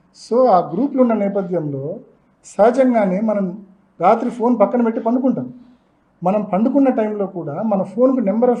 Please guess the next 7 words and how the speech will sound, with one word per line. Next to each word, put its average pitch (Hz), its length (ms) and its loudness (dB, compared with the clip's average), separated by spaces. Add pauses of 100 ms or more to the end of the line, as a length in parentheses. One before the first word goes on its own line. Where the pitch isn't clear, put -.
(120)
messages 269 440 -4
వస్తుంటాయి. 131 420 -12 (640)
మెసేజ్ 285 360 0
వచ్చిన 262 260 0
ప్రతిసారి 208 840 0 (180)
WhatsApp 214 560 0
యాక్టివిటీ, 208 520 0